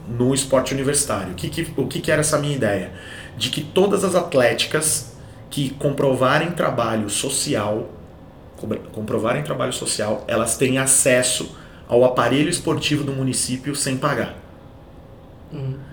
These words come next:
Speaker 1: Então, assim, um ganha-ganha, mano, todo mundo se cercando nesse sentido, porque a atlética da faculdade tal,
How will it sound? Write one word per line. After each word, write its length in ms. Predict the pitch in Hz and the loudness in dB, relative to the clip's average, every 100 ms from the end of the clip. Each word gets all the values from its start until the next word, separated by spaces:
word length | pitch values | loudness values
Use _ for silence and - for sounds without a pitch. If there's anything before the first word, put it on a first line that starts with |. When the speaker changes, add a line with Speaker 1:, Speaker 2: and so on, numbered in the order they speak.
| - 107 | -14 -6
Speaker 1:
Então, 160 | 110 | -2
assim, 200 | 107 113 | 0 2
um 120 | 107 110 | 2 4
ganha-ganha, 680 | 123 135 120 120 139 151 | 6 4 2 4 4 4
mano, 300 | 143 139 123 | 4 4 2
todo 240 | 101 113 131 | 0 -2 0
mundo 200 | 143 143 | 0 0
se 160 | - | -2
cercando 440 | - 147 147 139 156 | 0 0 2 4 4
nesse 160 | 156 185 | 2 2
sentido, 360 | 185 202 131 | 2 4 2
porque 200 | 110 110 | 0 -2
a 60 | 110 | -2
atlética 460 | - 120 135 - | 2 4 4 2
da 100 | 131 | -2
faculdade 580 | 135 131 131 113 107 113 - | -2 -2 -2 -2 -2 -4 0
tal, 480 | 127 131 131 - | 4 4 4 -2